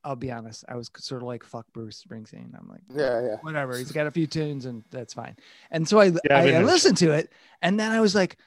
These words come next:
Speaker 1: "Oh shit, you know, I gotta check out this older music," when he's, like, ripping on the guitar and stuff and talking about that. I'm like, "Well, really?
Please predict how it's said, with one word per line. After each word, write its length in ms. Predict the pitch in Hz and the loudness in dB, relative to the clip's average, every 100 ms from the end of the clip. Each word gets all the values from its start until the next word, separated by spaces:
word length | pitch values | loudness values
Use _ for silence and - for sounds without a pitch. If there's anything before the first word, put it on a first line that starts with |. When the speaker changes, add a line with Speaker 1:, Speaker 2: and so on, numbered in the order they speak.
| _ _ | _ _
Speaker 1:
"Oh 120 | - 247 | -8 -8
shit, 320 | - 320 - | -6 -8 -8
you 140 | 123 | -8
know, 260 | 127 190 226 | -6 -6 -6
I 100 | - | -10
gotta 220 | 139 240 135 | -6 -6 -4
check 240 | 143 135 | -6 -4
out 100 | 147 | -4
this 160 | 147 - | -4 -4
older 320 | 160 151 151 | -2 0 -2
music," 320 | 139 151 160 | -2 -4 -6
when 140 | 147 | -4
he's, 200 | 139 127 131 | -2 -4 -6
like, 180 | 139 131 - | -6 -6 -8
ripping 280 | 135 156 156 | -10 -6 -4
on 100 | 147 | -6
the 80 | 139 | -8
guitar 380 | 135 143 135 143 | -8 -6 -4 -4
and 100 | 139 | -6
stuff 360 | 143 139 147 | -6 -4 -6
and 200 | 131 123 | -10 -10
talking 260 | 143 127 139 | -8 -8 -8
about 180 | 131 123 | -12 -8
that. 200 | 135 147 | -8 -8
I'm 100 | 131 | -10
like, 200 | 120 - _ | -12 -14 _
"Well, 160 | - 214 | -20 -12
really? 480 | - 415 440 302 | -8 -6 -6 -6